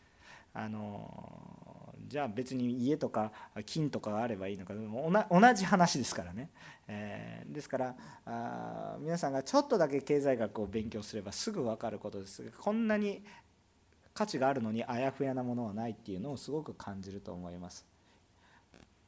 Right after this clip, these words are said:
株だって上がりますよ、下がりますよ。一日にしていきなり貧乏になったり、いきなりお金持ちになります。虚しいことですよっていうことですね。もちろん、お金っていうのは道具であって、それに支配されるものではないでしょう。用いなさいっていうことです。用いたらよろしい。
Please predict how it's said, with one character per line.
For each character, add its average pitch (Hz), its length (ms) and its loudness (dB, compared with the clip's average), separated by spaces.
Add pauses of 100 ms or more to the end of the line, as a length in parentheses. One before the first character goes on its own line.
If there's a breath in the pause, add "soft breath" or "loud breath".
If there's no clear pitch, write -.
株 107 240 -4
だ 123 80 2
っ 120 80 -4
て 98 60 -4
上 101 80 -2
が 107 100 0
り 110 80 -4
ま 110 80 -4
す 113 140 -8
よ、 113 60 -6
下 120 120 -6
が 117 100 -2
り 117 120 -2
ま 117 80 -4
す 107 100 -8
よ。 110 240 -8
一 131 240 -8
日 131 140 -6
に 110 160 0
し - 80 -10
て 104 80 -4
い 110 80 -4
き 123 120 -6
な 120 80 0
り 117 200 -2
貧 117 160 4
乏 104 180 0
に 131 60 2
な 117 80 0
っ - 80 -6
た - 100 0
り、 117 80 4
い - 60 -2
き - 100 0
な 139 60 0
り 123 140 0
お 117 120 0
金 117 220 0
持 113 140 -2
ち - 100 -8
に 98 60 -8
な 95 100 -4
り 92 60 -8
ま 95 80 -10
す。 - 120 -6
虚 185 280 4
し - 160 4
い 302 100 4
こ 156 120 2
と 147 120 0
で 120 80 0
す - 140 -4
よ 165 100 2
っ - 20 -12
て - 160 -12
い 104 60 -6
う - 20 -6
こ 123 80 -6
と 123 80 -6
で 120 80 -6
す - 140 -14
ね。 120 160 -8 (480 loud breath)
も 185 120 4
ち 294 120 -2
ろ 277 140 6
ん、 135 120 0 (500)
お 170 120 0
金 240 260 4
っ 285 40 2
て 285 160 -4
い 156 80 2
う - 20 -2
の 175 80 0
は 156 100 2
道 285 380 6
具 311 80 6
で 254 120 10
あ 165 40 10
っ - 80 4
て、 - 80 -4
そ 190 160 0
れ 180 80 2
に 180 80 4
支 254 160 4
配 220 160 8
さ 185 140 6
れ 185 80 4
る 180 80 4
も 180 100 4
の 190 100 4
で 175 80 4
は 151 80 4
な 151 120 2
い - 20 2
で 123 60 0
し 160 100 -4
ょ - 20 -2
う。 139 80 -6
用 156 80 2
い 233 200 0
な 233 120 6
さ 277 120 4
い 302 40 0
っ - 40 -2
て 180 80 2
い - 20 0
う - 20 0
こ 139 60 4
と 135 100 2
で 127 100 -2
す。 143 120 -4
用 147 160 0
い 254 200 -2
た 202 100 4
ら 175 80 6
よ 185 100 6
ろ 190 60 4
し 180 100 2
い。 117 100 0